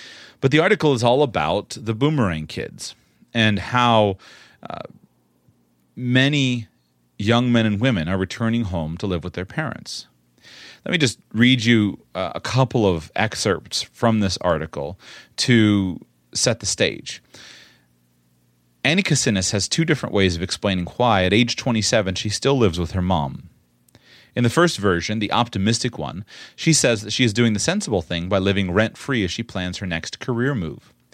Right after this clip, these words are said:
After graduating from Loyola University Chicago, Kacinis struggled to support herself in the midst of the recession, working a series of unsatisfying jobs,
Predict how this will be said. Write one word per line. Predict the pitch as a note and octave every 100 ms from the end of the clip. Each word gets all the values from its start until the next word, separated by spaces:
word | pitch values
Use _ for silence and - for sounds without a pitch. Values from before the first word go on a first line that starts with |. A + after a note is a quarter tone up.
| - - - -
After | B2 B2
graduating | A#2+ B2+ C3 C3 A#2
from | G#2+ A2+ G#2 G2 -
Loyola | G2+ G#2 A2 A2+
University | G2+ G2 F2 G2 - F#2+
Chicago, | - - A2+ G#2+ E2+ F2 - - -
Kacinis | - - D3 C3 - -
struggled | - C3 C#3+ C3
to | G#2
support | A2+ - D#3+ D3+
herself | F2+ - D#2+ -
in |
the | F2
midst | F2+ F2+ -
of | F2+
the |
recession, | E2+ - A#2 - D#2 - - - _ -
working | G2+ G#2+
a | F#2+
series | - G#2 G2+ F2+
of |
unsatisfying | F#2 G2 G#2+ G2 F#2 - G2 F#2+
jobs, | F2 A#2 - - -